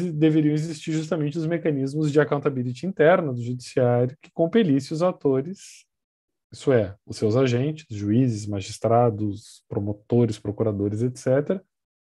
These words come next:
a atuar nesses casos, né? Porque o, o, o fato de que eles têm, de fato, tanta discricionariedade, não é só que a, a, existe essa leitura de que, ah, o cara, ele vai pra briga, então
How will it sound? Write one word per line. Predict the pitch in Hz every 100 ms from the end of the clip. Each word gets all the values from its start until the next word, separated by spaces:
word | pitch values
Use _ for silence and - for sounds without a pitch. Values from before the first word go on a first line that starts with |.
| -
a | 123
atuar | 160 233 175 185
nesses | 160 107 - -
casos, | 107 - _ - _ _ _ _ -
né? | 117 107 123 - _ _ -
Porque | -
o, | 117
o, | 95 104 - 117 117
o |
fato | - 147 190 175
de | 151
que | 147
eles | 131 120
têm, | - 139 127
de | 127
fato, | 123 139 120 - _
tanta | 135 131 117
discricionariedade, | 120 - 139 127 139 131 123 113 120 165 208 139 117 _ _ _ _ _ _ -
não | 143 151
é | 196
só | 226 220 202
que | - 170 139 120 87
a, | - 110 -
a, | 104
existe | 113 127 117 139 147
essa | 135 139
leitura | 127 123 170 165
de | 120
que, | 120 143
ah, | 160
o | 120
cara, | - 120 120
ele | 117
vai | 113 135
pra | 143 143
briga, | 123 131 165 135
então | 123 127 135